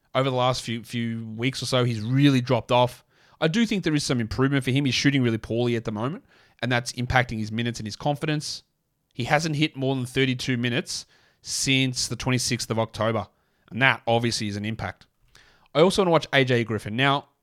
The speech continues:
again, this is, could be chasing. Griffin played thirty-one minutes last game, so immediately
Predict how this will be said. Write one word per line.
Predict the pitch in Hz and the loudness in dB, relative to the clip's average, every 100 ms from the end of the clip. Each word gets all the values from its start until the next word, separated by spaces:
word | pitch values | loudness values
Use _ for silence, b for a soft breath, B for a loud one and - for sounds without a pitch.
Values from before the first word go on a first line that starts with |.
| _ _ _ - | _ _ _ -8
again, | 123 139 151 | 0 4 4
this | 143 139 | 2 0
is, | 120 113 | -4 -6
could | - 123 | -6 -4
be | |
chasing. | 110 101 101 95 - _ _ _ _ _ _ _ _ _ _ | -2 -2 -4 -8 -12 _ _ _ _ _ _ _ _ _ _
Griffin | - 160 175 | -2 0 2
played | 170 151 147 | 4 2 4
thirty-one | 143 143 | 2 4
minutes | 131 131 131 | 2 -2 0
last | 127 123 | 0 2
game, | 127 | 0
so | 123 | 0
immediately | 135 143 175 143 135 | 0 2 2 2 0